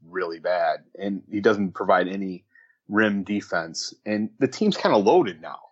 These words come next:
you know, all of a sudden at the four, 'cause Parker can put, give you minutes at the four. Wendell Carter Junior, I think, is gonna be a stud.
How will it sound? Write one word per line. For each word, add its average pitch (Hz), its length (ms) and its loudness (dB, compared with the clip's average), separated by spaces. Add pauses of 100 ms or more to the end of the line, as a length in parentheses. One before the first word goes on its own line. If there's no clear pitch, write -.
(160)
you 117 60 -8
know, 110 100 -4
all 101 140 -2
of 95 60 -10
a 92 40 -10
sudden 101 360 -4
at 101 160 -8
the - 60 -16
four, 98 560 0 (420)
'cause 117 140 -2
Parker 123 260 2
can 120 120 0
put, - 200 -6
give 104 160 -2
you 101 80 -2
minutes 98 300 -6
at 98 120 -6
the - 60 -16
four. 92 480 -2 (300)
Wendell 123 200 4
Carter 110 260 2
Junior, 101 300 -8
I 98 40 -6
think, 98 120 -12
is - 100 -14
gonna 101 140 -8
be 90 120 -4
a 87 40 -2
stud. 95 600 -4